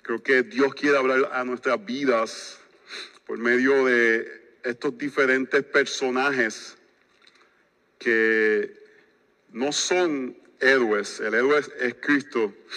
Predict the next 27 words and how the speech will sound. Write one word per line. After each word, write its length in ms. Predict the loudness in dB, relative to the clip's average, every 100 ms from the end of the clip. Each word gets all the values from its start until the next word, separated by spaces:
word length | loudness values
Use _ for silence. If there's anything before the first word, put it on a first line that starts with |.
| -14 -16 _ -6
pero 160 | -4
nos 140 | -2 -2
muestra 320 | -2 -2 0
la 80 | 0
realidad 560 | 2 2 2 2 0
de 220 | -2 -6
que 520 | -2 -2 -2 -4 -16 _ _ _ -20 _ _ -16
Dios 760 | -4 0 2 0 -2 -8 -12 -20 _ _ _ _ _ _ _ _
honra 640 | -2 -2 -2 -2 0 -2 -4
a 60 |
aquellos 380 | -6 0 2 2
que 140 | 0 0
le 100 | 2
creen. 320 | -2 -6 -10 -20 _ _ _ _ _ _ _ _ _ _ -12
Somos 360 | -2 -2 0
llamados 580 | 0 2 2 2 2 0
a 120 | -2
creerles, 680 | 0 2 2 0 -6 -10 -12
no 100 | -10
somos 280 | -6 -4 -2
llamados 500 | 0 2 2 2 -2
a 140 | -4
ser, 320 | -2 2 2 2
somos 260 | -4 -2
llamados 380 | 0 0 0 -2
a 80 | -2
creer. 580 | 2 2 4 0 -4